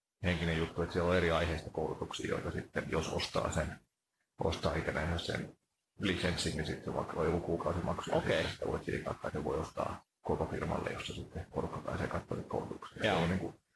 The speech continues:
Speaker 1: itsensä kehittämisosastoa, ja sitten on kaik-, kaiken maailman kirjanpito ja muut.
Speaker 2: Joo.
Speaker 1: Jos pyörii, pyörii kaikki asiat siitä.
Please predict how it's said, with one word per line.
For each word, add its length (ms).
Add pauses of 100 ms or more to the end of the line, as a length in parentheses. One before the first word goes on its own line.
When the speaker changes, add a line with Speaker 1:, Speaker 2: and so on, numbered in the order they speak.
(180)
Speaker 1:
itsensä 320
kehittämisosastoa, 1300
ja 100
sitten 280
on 60
kaik-, 260 (140)
kaiken 260
maailman 240
kirjanpito 500
ja 140
muut. 340 (280)
Speaker 2:
Joo. 260 (280)
Speaker 1:
Jos 180
pyörii, 220
pyörii 260
kaikki 300
asiat 300
siitä. 180